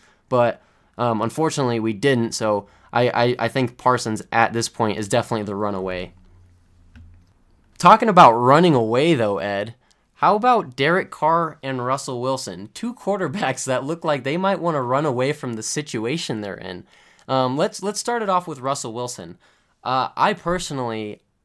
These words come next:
I think Russ might be playing his last we-, uh, his last year in Seattle.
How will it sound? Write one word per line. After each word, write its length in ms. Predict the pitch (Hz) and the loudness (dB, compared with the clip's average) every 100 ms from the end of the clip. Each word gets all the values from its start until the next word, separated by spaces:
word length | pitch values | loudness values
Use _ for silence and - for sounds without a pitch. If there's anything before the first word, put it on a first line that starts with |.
| _ _ _ _ | _ _ _ _
I 100 | 165 | -4
think 220 | 175 165 | -2 -4
Russ 260 | 113 127 123 | -2 -2 -2
might 160 | 113 | -6
be 140 | 95 107 | -6 -10
playing 320 | - 117 107 | -8 -8 -8
his 120 | 104 | -8
last 300 | 110 107 110 | -4 -4 -4
we-, 220 | 104 110 - | -10 -12 -8
uh, 200 | 113 101 | -8 -8
his 180 | 113 | -8
last 260 | 117 113 113 | -4 -4 -6
year 140 | 120 | -10
in 80 | 113 | -10
Seattle. 560 | 110 110 107 113 92 | -10 -6 -4 -4 -8